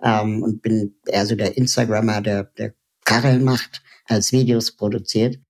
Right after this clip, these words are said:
Aber trotzdem ist es ja Arbeit. Das ist ja ein, bist Content Creatorin jetzt und hast deinen Job bei, bei, als Recruiterin aufgegeben.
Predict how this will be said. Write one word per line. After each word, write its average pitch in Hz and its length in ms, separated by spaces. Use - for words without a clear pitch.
Aber 127 200
trotzdem 143 320
ist 135 120
es 139 100
ja 131 300
Arbeit. 123 340
Das 113 100
ist - 40
ja 127 80
ein, 117 260
bist - 260
Content 143 340
Creatorin 156 920
jetzt 160 440
und 117 200
hast 127 180
deinen 110 160
Job 127 240
bei, 110 440
bei, 110 360
als 113 200
Recruiterin 120 580
aufgegeben. 139 800